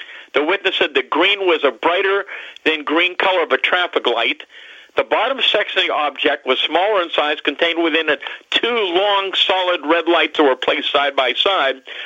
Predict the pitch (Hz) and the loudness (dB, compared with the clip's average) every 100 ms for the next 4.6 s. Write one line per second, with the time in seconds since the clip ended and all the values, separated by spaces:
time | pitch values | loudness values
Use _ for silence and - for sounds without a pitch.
0 | - 151 151 160 - 147 135 - 170 190 | -4 0 0 0 0 0 0 0 0 0
1 | 175 165 170 175 156 139 131 147 - - | 0 0 0 -2 0 -2 -2 -8 -18 -18
2 | - - 135 160 - 202 196 196 185 - | -10 -4 -2 0 0 0 0 -2 -4 -2
3 | 175 - 190 185 180 175 139 - 143 165 | -2 0 -2 0 -2 0 -2 -2 -2 -2
4 | 180 165 160 147 139 - | 0 -2 0 0 -2 -4